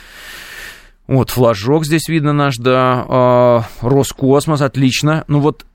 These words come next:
Russia мне не нравится. Я не, я бы не купил такую куртку. Когда будет написано "Россия", тогда куплю, а так нет, не куплю. И потом цена меня еще интересует. Я просто обратил внимание, что некоторые торгуют очень сильно патриотизмом в этом смысле и берут куртку, которую в Китае можно купить за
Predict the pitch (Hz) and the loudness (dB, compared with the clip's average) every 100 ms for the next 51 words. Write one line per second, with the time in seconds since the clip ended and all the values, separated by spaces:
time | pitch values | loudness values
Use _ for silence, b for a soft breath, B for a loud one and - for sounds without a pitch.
0 | _ 147 156 185 185 - 120 - - _ | _ 2 4 4 2 -2 -4 -4 -10 _
1 | 101 139 117 90 87 - - - 127 156 | -6 -4 -4 -4 -4 -6 -8 -6 0 0
2 | 135 113 - 131 113 110 - - - - | 0 -4 -2 0 0 -4 -8 -10 -12 -12
3 | - - - - - - - - 135 147 | -14 -14 -16 -20 -20 -18 -6 0 2 2
4 | 156 147 147 160 143 131 123 139 143 139 | 0 0 -2 -2 0 0 0 2 2 0
5 | 202 196 101 - 131 156 120 98 - - | -4 0 0 0 -2 -2 -2 -6 -6 -4
6 | - 151 - - 95 - 104 104 90 98 | -2 -2 -4 -8 -10 -10 -12 -12 -8 -4
7 | 143 160 156 175 - 170 143 117 104 95 | 0 0 0 -4 -2 0 0 -2 -6 -6
8 | 104 104 110 110 104 120 131 143 139 147 | -6 -6 -6 -6 -4 -4 0 0 0 0
9 | 143 131 151 165 - - 120 123 117 113 | -2 0 0 0 -4 -6 -6 -6 -4 -2
10 | - 127 120 104 98 - 95 98 95 104 | 0 0 0 -2 -4 -8 -8 -6 -6 -4
11 | 120 120 165 143 101 92 82 95 95 90 | -2 -2 -4 -4 -2 -2 -4 -6 -8 -8
12 | - 107 131 147 131 - 170 170 - 113 | -8 -2 2 2 2 2 0 0 -4 -6
13 | 107 113 107 - - 110 104 101 98 98 | -2 -2 -2 -4 0 0 0 -6 -8 -10
14 | 104 107 101 92 | -10 -4 -2 -4